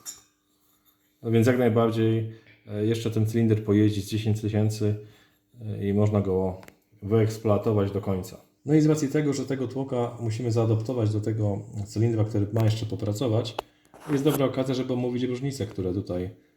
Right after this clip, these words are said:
e, są, e, i modyfikacje, które należy wprowadzić do tłoka od S H L-ki, żeby on dobrze pracował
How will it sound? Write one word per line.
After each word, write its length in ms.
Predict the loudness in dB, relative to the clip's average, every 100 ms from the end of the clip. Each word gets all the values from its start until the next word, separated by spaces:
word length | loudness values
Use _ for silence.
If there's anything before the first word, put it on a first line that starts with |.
| _ _
e, 160 | -6 -6
są, 480 | 0 2 2 0 -6 -14 _ _ _ _
e, 200 | -12 -4
i 60 | 2
modyfikacje, 640 | 4 4 0 -2 -2 -2
które 280 | -4 -2 -2
należy 360 | 0 0 0 -2
wprowadzić 480 | -4 -2 0 -2
do 160 | -4 -2
tłoka 240 | -2 0
od 80 | -2
S 160 | -2 -2
H 80 | -2
L-ki, 300 | -2 -4 -4
żeby 440 | -2 0 -2 -2 -16 _ _ _
on 140 | -4 0
dobrze 260 | 2 2
pracował 800 | 2 0 0 0 2 2 0 -4